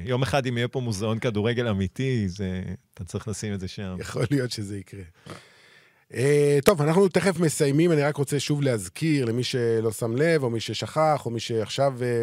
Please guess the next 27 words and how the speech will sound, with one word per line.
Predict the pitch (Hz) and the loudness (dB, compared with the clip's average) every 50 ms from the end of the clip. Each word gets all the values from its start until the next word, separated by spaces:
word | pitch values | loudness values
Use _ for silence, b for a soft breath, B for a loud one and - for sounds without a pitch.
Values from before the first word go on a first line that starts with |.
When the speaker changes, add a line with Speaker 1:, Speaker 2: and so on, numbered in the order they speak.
| 113 113 110 101 - 110 110 | 0 0 -2 -2 -4 -4 -4
Speaker 2:
אה, | 107 | -4
מאזין | 107 107 104 101 123 120 | -2 -4 -4 -4 -4 -2
לנו | 120 113 113 110 | -2 -2 -2 -4
לסיום, | 104 98 - - 113 120 143 143 131 127 131 131 B B B B B B B B B | -4 -6 -8 -8 -4 -2 -2 0 0 -2 -4 -6 B B B B B B B B B
אז, | - 98 101 90 92 117 | -10 -10 -8 -6 -4 -4
אה, | 113 | -2
ביום | 107 123 147 156 151 | 0 2 2 2 2
חמישי | - 143 127 107 - - 110 95 82 | 0 -4 -4 -4 -4 -6 -8 -8 -10
הבא, | 78 98 107 104 151 151 - - _ - | -10 -10 -2 0 2 2 0 0 _ -12
בשביעי, | 98 98 - - 104 113 123 127 127 127 120 107 110 | -8 -8 -8 -6 -6 -4 -4 -2 -2 -4 -4 -4 -4
אה, | 110 | -4
לשביעי, | 110 107 - 110 117 135 135 123 | -4 -4 -6 -6 -4 -4 -4 -2
במוזיאון | 117 113 110 107 98 110 120 120 113 | -2 -2 -2 -2 -2 -2 -2 -2 -2
חיפה | - 113 - - 113 | -6 -8 -4 -4 -2
לאומנות, | 113 113 107 107 107 110 117 123 135 135 - - b b b b b b b - | -2 -2 -2 -2 -2 -2 -2 -2 -2 -4 -6 -16 b b b b b b b -10
אה, | 95 107 110 - | -8 -8 -6 0
ערב | - 151 170 185 175 | 0 2 2 4 2
נדיר | 165 156 139 120 143 147 123 | 2 2 2 2 0 -2 -2
של | 98 - 107 | -2 -6 -8
כדורגל, | - - 110 110 117 131 147 139 127 117 | -6 -6 -4 -4 -2 -2 -2 -2 -2 -4
נוסטלגיה | 110 101 - - 147 143 139 127 127 117 104 | -4 -6 -4 -2 -2 -2 -2 -2 -4 -4 -4
והיסטוריה | 110 101 - - 143 135 135 127 | -4 -8 -6 -4 -4 -2 -2 -2
ישראלית, | 117 101 - - 113 107 110 123 143 147 147 - - 131 | -4 -6 -6 -6 -4 -4 -2 -2 -2 -2 -4 -4 -4 -2
אנטוניו | 127 127 - _ - 180 180 185 185 190 190 180 | -2 -2 -2 _ 0 2 2 4 4 4 2 2
קבריני, | - - 175 151 135 147 165 170 175 170 170 165 165 160 139 b b b b b b _ - - | 2 0 -2 0 2 2 2 4 4 4 4 2 2 0 -2 b b b b b b _ -8 -2
אלוף | 127 131 160 165 - 170 | 2 2 2 2 4 4
העולם, | 151 147 139 139 143 139 131 131 | 4 4 4 2 2 2 0 0